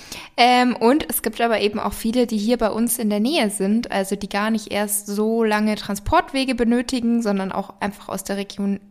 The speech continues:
also aus der Region stammen können, die aber genauso viele Nährstoffe enthalten und somit eigentlich auch zu den Superfoods zählen.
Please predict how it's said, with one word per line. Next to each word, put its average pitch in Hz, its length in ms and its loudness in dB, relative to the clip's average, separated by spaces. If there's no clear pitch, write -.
also 196 320 -4
aus - 180 -4
der 202 140 -6
Region 233 380 -2
stammen 247 440 2
können, 262 460 0
die 247 260 0
aber 220 200 4
genauso 214 400 2
viele 208 420 -4
Nährstoffe 208 460 0
enthalten 208 680 -2
und 214 160 2
somit 226 340 2
eigentlich 202 460 -2
auch 202 320 2
zu - 320 -2
den 254 320 0
Superfoods 220 800 -2
zählen. - 440 -4